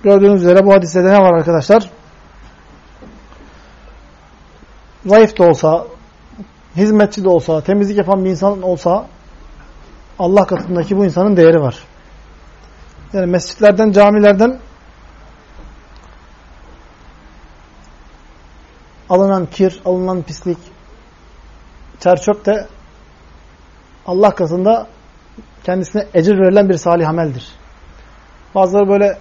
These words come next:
küçük çocukları kandırıyor veya işte halk arasında şöyle bir şey söyleniyor. Camiden bir pislik alırsan Allah diyor bunun karşılığında sana ne yapar? Cennette bir ağaç verir. Böyle bir sahih rivayet yok.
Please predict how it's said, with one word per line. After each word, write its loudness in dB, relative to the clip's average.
küçük -20
çocukları -6
kandırıyor -4
veya -6
işte -10
halk -4
arasında -2
şöyle -4
bir -10
şey -6
söyleniyor. -10
Camiden -4
bir -6
pislik -10
alırsan -4
Allah 0
diyor -6
bunun -6
karşılığında -6
sana -6
ne -2
yapar? 0
Cennette -4
bir 0
ağaç 2
verir. -6
Böyle -6
bir -4
sahih -8
rivayet -2
yok. -6